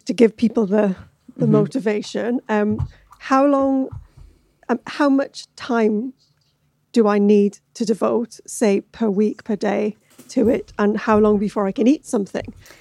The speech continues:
Speaker 1: <laughs>
Speaker 2: Well, oh, you know what, what else I would add to a first timer growing something for quick results, because it's always nice to have a success to base future plantings on. It's,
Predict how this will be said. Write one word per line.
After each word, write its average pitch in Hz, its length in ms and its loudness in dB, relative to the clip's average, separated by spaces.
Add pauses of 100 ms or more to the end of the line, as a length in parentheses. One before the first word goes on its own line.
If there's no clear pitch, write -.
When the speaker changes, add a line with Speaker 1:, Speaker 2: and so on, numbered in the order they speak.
(180)
Speaker 1:
<laughs> - 1000 -6
Speaker 2:
Well, 320 440 4 (800)
oh, 190 120 6
you 180 140 2
know 214 140 4
what, 180 180 2
what 190 200 4
else 185 280 0
I 160 100 4
would 156 220 0
add 156 260 0 (120)
to 165 180 2
a 147 80 2
first 156 560 0
timer 156 340 2
growing 139 380 2
something 127 480 -4
for - 160 -2
quick - 440 0
results, 185 840 0
because 180 220 -2
it's - 160 -4
always 190 220 2
nice 175 220 0
to - 80 -10
have 151 220 -2
a 151 40 -2
success - 600 -4
to - 120 -10
base 135 280 -2
future - 420 -6 (120)
plantings 131 540 -2
on. 139 400 -4 (320)
It's, - 300 -4